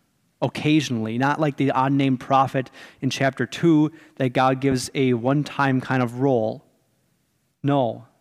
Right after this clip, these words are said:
this is continued service by Samuel. The Lord continued to appear at Shiloh. That's where the tabernacle is. And they're revealed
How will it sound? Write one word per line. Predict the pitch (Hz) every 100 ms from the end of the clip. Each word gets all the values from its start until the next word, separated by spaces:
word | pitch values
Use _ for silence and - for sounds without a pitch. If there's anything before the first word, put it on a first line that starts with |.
| _
this | 147 220
is | 208
continued | - 180 - 160 214 165
service | - 113 104 135 - -
by | - 110
Samuel. | - 123 - 175 131 123 _ _ _ _ _ _ _ _ _ - - - - _ _ _ _
The | 135
Lord | 127 156 175
continued | - 151 - 185 196 135 -
to | 123
appear | 110 - 110 - _ _ _ _ _ _ -
at | 120
Shiloh. | - - 110 113 107
That's | 120 120 -
where | 127
the | 120
tabernacle | - 131 113 107 104 98 104 107
is. | 117 - - - _ _ _ _ _ _ _ -
And | 120
they're | 127 139
revealed | 143 120 123 123 113